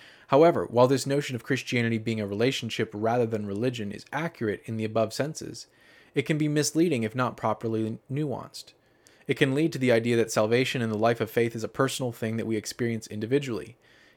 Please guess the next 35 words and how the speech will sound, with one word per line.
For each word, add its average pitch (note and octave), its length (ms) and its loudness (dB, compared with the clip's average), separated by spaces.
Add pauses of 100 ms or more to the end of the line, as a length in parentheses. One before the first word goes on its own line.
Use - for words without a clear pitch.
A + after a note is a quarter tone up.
It A2+ 120 -4
may A#2+ 160 4
even B2 340 0
lead A#2+ 200 0
some B2 200 0
to A2+ 80 -4
believe A#2 300 2
that A#2 140 -2
things A#2 260 -2
like A2 160 0
going A2+ 240 0
to G#2 60 -10
church B2+ 440 -4
are A#2 140 -4
inherently A#2 600 -4
religious A#2 500 -2
rites G2+ 300 -4
or A2 60 -2
activities G#2 500 -6
without G#2+ 300 -8
meaning. A#2+ 380 -10 (800)
This D3+ 180 2
can B2+ 220 0
lead C3+ 300 2
to B2 120 -2
an A2+ 60 -2
individualistic A#2+ 800 -2
faith A#2 360 -2
that - 140 -4
operates A2+ 460 -2
on A2 60 -8
the G2+ 60 -8
principle - 540 -8 (200)
that A2+ 100 -4
if - 100 -6